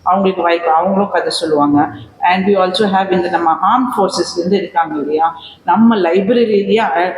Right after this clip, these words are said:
ரொம்ப ஆர்ம் ஃபோர்ஸஸ்லேருந்து இருக்காங்க. அவங்க, அவங்க கதையெல்லாம் சொல்ல போறாங்க. நம்ம அதை பத்தியும் தெரிஞ்சுக்கலாம். குழந்தைங்களுக்கு நம்ம ஆர்ம் ஃபோர்ஸஸ் எவ்வளோ வேலை செய்றாங்க, என்னென்ன செய்றாங்கன்னு அவங்க கதை மூலியமா அவங்க கத்துப்பாங்க.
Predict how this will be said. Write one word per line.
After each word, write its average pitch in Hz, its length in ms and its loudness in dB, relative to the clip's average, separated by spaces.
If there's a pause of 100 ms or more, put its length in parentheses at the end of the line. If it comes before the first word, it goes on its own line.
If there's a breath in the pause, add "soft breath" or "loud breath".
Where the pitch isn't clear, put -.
ரொம்ப 170 280 -2
ஆர்ம் 190 360 0
ஃபோர்ஸஸ்லேருந்து 180 440 -6
இருக்காங்க. 160 420 -2 (280 loud breath)
அவங்க, 247 360 2
அவங்க 214 380 0
கதையெல்லாம் 196 440 0
சொல்ல 175 240 -2
போறாங்க. 165 340 -2
நம்ம 160 340 -2
அதை 180 280 0
பத்தியும் 214 400 0
தெரிஞ்சுக்கலாம். 185 580 0
குழந்தைங்களுக்கு 208 680 0 (280 loud breath)
நம்ம 196 120 0
ஆர்ம் 233 300 0
ஃபோர்ஸஸ் 202 360 0
எவ்வளோ 196 300 2
வேலை 202 360 0
செய்றாங்க, 175 480 0
என்னென்ன 220 500 2
செய்றாங்கன்னு 180 540 -2 (240 loud breath)
அவங்க 190 320 -2
கதை 202 220 0
மூலியமா 190 320 0
அவங்க 190 400 0
கத்துப்பாங்க. 151 460 -4